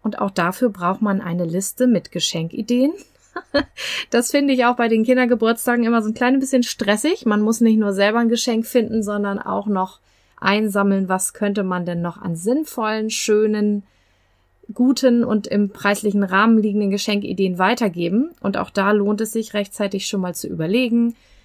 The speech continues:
sich schon mal umzuhören, was denn jetzt gerade so angesagt ist oder wo man das vielleicht auch besorgen kann und so weiter und so weiter.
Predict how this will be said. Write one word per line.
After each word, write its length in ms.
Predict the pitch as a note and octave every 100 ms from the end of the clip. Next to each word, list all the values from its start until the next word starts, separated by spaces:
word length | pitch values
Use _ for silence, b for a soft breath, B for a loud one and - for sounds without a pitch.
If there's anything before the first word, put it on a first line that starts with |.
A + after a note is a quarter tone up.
| B
sich 220 | - E3+
schon 140 | - F#3
mal 180 | F3 -
umzuhören, 1000 | C4+ C#4+ C4+ C4 A#3 A3 G3 G3 G3 F#3
was 240 | F3 -
denn 220 | - E3 E3
jetzt 300 | E3 - -
gerade 260 | D3+ D#3+
so 120 | D#3+
angesagt 720 | - A#3 A#3 A3 G3 G3 G3 -
ist 460 | F#3 F3+ - - b b b b b _
oder 240 | F3+ E3+ D#3+
wo 80 |
man 160 | D#3+ D#3+
das 180 | E3 -
vielleicht 300 | F3+ E3+ -
auch 100 | -
besorgen 540 | G#3 F#3+ A#3+ C4 A#3+
kann 460 | A#3 A3 G#3+ G#3+ A3 _ _ _ _ -
und 180 | G#3 G3
so 120 | F#3
weiter 340 | E3 E3+ F#3
und 100 | D#3+
so 140 | E3+ D#3+
weiter. 300 | C#3+ C#3+